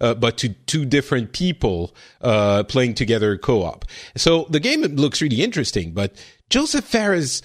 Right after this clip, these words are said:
comes, uh, on, on stage or on the little interview, uh, stage they had with Jeff Keighley and starts,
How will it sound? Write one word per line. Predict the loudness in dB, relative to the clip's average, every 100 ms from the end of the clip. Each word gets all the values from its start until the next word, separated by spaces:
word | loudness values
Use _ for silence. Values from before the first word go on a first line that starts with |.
| -14 _ -2
comes, | 2 2 2 -2 -4 -10 0
uh, | 4 6 6 4
on, | 2 2 2 0
on | 2 2 2 2 0 -2 -4
stage | -4 0 2 0 0 0
or | 2 4 2
on | 0 0 2
the | 2
little | 2 2 2
interview, | 0 0 0 2 0 0 0
uh, | 2 2
stage | 2 0 0
they | -2 0
had | 0 2 0 -2 -8 -8
with | 4 4 4
Jeff | 0 -2 -2
Keighley | -2 0 -2 -4 -8 -20 -8
and | -6 -4
starts, | 0 2 2 2 -2 -2